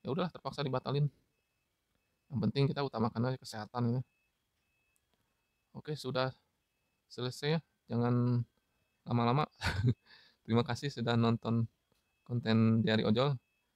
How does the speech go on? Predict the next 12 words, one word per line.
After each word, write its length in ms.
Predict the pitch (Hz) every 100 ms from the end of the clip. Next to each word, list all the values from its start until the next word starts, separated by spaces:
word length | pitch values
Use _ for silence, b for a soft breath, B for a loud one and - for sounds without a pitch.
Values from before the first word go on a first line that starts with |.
| _ _ _ _ _ _ _ _ -
Jangan 120 | 107
lupa 160 | 107 127
di-subscribe, 480 | 120 110 - 123 135
di-share, 360 | 110 - 123 120
di-like, 300 | 151 120 -
di-komen. 480 | 110 107 117 139 147 - _ _ _ _ _ _ 107
Ini 160 | 117
lagi 220 | 117 110 107
di 60 | 107
Living 240 | 107 110 123
Wood 100 |
ya. 60 | 131